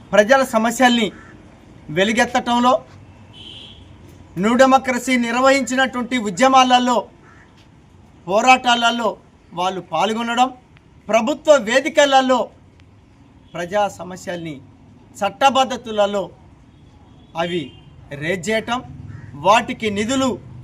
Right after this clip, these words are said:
రాబట్టడం, వచ్చిన నిధుల్ని తిరిగి పైసా ఆశించకుండా ప్రజలకి, ప్రజా అభివృద్ధికి ఖర్చు చేయటం అనేటువంటిది జరిగింది.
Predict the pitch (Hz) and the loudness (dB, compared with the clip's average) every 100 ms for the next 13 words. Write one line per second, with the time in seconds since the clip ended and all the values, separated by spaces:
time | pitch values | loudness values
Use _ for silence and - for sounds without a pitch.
0 | 165 202 220 247 254 247 285 285 - - | 2 2 4 0 0 0 0 -2 -18 -14
1 | 160 233 240 294 302 269 254 262 311 311 | -8 -6 -4 0 2 2 0 2 2 2
2 | 262 - - - - - 196 220 202 208 | 0 -4 -20 -20 -20 -10 -10 -8 -8 -8
3 | - 208 240 269 233 226 240 277 277 254 | -4 -4 -2 0 2 0 -4 -6 -6 -6
4 | 240 233 220 165 - - - _ - - | -6 0 2 0 -6 -20 -20 _ -20 -20
5 | - 175 185 196 233 226 220 196 - - | -16 -10 -8 -8 -10 -8 -10 -10 -14 -14
6 | 180 202 202 240 214 254 285 262 - 277 | -6 -4 0 4 4 0 -4 -4 -2 -4
7 | 220 - - - - - - - 180 - | -4 -10 -20 -20 -20 -20 -18 -12 -12 -12
8 | 247 226 202 196 180 170 165 165 156 139 | -14 -10 -10 -12 -12 -12 -14 -16 -16 -14
9 | 139 - - - - - 147 156 - - | -16 -18 -20 -20 -20 -20 -14 -12 -12 -16